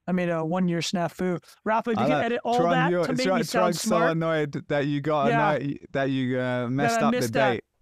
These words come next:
Speaker 2: History
Speaker 1: But, uh, I thought that was an
Speaker 2: major
Speaker 1: interesting
Speaker 2: over here.
Speaker 1: parallel, right? Whereas that the, the, the, the national mood was, uh, a contributing factor to
Speaker 2: Yeah,
Speaker 1: something that
Speaker 2: definitely.
Speaker 1: became, because they have compared this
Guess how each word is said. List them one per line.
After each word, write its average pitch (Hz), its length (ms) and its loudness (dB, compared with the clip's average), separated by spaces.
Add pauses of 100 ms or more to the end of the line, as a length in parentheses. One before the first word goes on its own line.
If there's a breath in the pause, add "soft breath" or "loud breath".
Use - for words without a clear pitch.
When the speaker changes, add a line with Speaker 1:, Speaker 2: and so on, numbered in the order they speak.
Speaker 2:
History 165 340 -2
Speaker 1:
But, 302 40 0
uh, 269 180 2
I 294 120 0
thought 330 220 -2
that 349 80 2
was 330 100 2
an - 80 2
Speaker 2:
major 302 120 0
Speaker 1:
interesting - 220 0
Speaker 2:
over - 100 0
here. - 100 2
Speaker 1:
parallel, 254 380 2
right? 214 300 0
Whereas 220 300 -2
that 226 240 -2
the, 208 320 -4
the, 226 120 -2
the, 202 140 -4
the 196 140 -4
national 254 640 0
mood 220 540 0 (720)
was, 208 360 -2
uh, 202 300 2
a 202 100 -6
contributing 240 540 -2
factor 208 640 -2 (300)
to 208 100 -4
Speaker 2:
Yeah, - 40 -2
Speaker 1:
something 208 300 2
that 208 80 4
Speaker 2:
definitely. 113 220 0
Speaker 1:
became, 202 360 0 (440)
because 254 240 0
they 285 100 0
have 269 180 0
compared 214 440 -2 (100)
this 208 180 -6